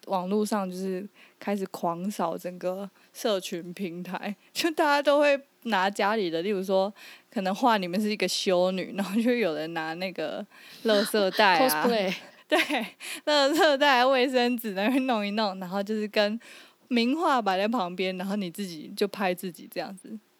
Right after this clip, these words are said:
Speaker 1: 超多的，超级好笑。
Speaker 2: 也太可爱了。
Speaker 1: 我们再 po 几张到那个 Instagram 上面给大家看。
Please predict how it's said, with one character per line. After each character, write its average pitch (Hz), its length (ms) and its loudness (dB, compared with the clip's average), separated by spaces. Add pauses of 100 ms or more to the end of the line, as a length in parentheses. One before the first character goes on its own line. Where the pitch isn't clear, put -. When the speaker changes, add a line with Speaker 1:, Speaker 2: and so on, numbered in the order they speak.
Speaker 1:
超 226 240 4
多 220 240 4
的， 190 220 2
超 196 220 -2
级 190 100 -2
好 170 140 -4
笑。 180 300 -10 (280)
Speaker 2:
也 214 100 -6
太 269 200 -6
可 208 180 -6
爱 190 260 -6
了。 170 380 -10 (220)
Speaker 1:
我 220 100 -4
们 220 100 -2
再 262 140 2
po 254 180 0
几 208 140 -6
张 190 220 -2
到 196 200 0
那 185 160 -8
个 175 200 -6
Instagram 202 680 -8
上 - 180 -10
面 190 180 -8
给 - 120 -14
大 - 160 -6
家 - 220 -8
看。 - 200 -14